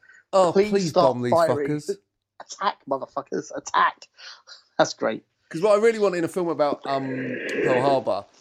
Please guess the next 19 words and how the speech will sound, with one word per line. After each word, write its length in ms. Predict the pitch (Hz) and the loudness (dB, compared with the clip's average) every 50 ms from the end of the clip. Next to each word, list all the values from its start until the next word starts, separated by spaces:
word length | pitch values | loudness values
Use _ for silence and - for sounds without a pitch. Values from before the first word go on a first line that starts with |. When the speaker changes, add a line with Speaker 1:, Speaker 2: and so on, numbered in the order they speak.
| _ _ _ _ _ | _ _ _ _ _
Speaker 1:
is, 440 | - 139 131 131 123 107 113 - - | -4 -2 -2 -2 -2 -6 -8 -6 -2
uh, 200 | 120 117 117 107 | 0 0 0 0
a 80 | 123 135 | 0 -2
love 280 | 135 139 143 131 131 - | 2 2 2 2 0 -2
triangle 500 | - - 127 117 113 117 110 110 113 110 | -4 0 0 0 0 -2 -4 -4 -4 -6
between, 680 | 101 - 113 - - - 120 117 113 113 113 110 113 - - | -6 -6 -8 -8 -8 -6 -6 -4 -4 -4 -4 -6 -8 -8 -8
uh, 140 | 123 117 107 | -8 -8 -6
Matt 380 | 110 123 143 143 120 - - | -4 -2 -2 -2 -4 -4 -4
Damon, 420 | 131 120 120 120 113 107 107 107 104 | -4 -2 -2 -2 -4 -8 -8 -10 -12
Kate 240 | - 135 127 120 | -10 -12 -12 -10
Beckinsale, 760 | 113 - 127 117 - - 110 101 - - 107 104 101 - - - | -8 -6 -6 -6 -6 -8 -14 -12 -12 -12 -12 -12 -12 -12 -12 -12
and 100 | 107 101 | -4 0
Ben 180 | - - 107 107 | 2 2 2 4
Speaker 2:
Josh, 320 | - 202 190 180 - - | 2 4 4 2 0 -2
Speaker 1:
Affleck. 80 | - - | 0 2
Speaker 2:
Josh 220 | 247 247 240 - | 2 2 2 0
Hartnett, 460 | - - 180 202 214 - - 151 127 110 | -4 0 2 2 2 2 0 -4 -4 -4
isn't 240 | 127 123 127 143 | -8 -8 -4 -4
it? 140 | 180 185 - | -4 -4 -4